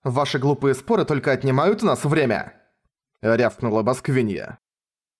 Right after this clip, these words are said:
«Я созвала вас сюда, потому что положение критическое. Кстати, я оказываю вам услугу, потому что сама уже приняла меры, необходимые для блага Лузитании». Все замолчали.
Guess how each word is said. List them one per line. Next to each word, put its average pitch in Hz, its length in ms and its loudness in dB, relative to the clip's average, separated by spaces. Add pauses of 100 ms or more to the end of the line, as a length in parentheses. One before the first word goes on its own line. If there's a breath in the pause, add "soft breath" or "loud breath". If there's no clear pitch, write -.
«Я 131 180 2
созвала 127 380 0
вас 120 200 -2
сюда, 127 240 0
потому 127 360 -2
что 127 140 -4
положение 127 460 2
критическое. 131 800 -6 (400 loud breath)
Кстати, 233 400 -4
я 220 120 4
оказываю 127 400 0
вам 135 160 2
услугу, 139 600 -2
потому 127 280 0
что 123 160 -4
сама 127 260 0
уже 127 160 0
приняла 135 380 2
меры, 185 380 2 (340 loud breath)
необходимые 123 720 2
для 220 140 0
блага 123 260 0
Лузитании». 120 680 0 (640)
Все - 220 -4
замолчали. 101 800 0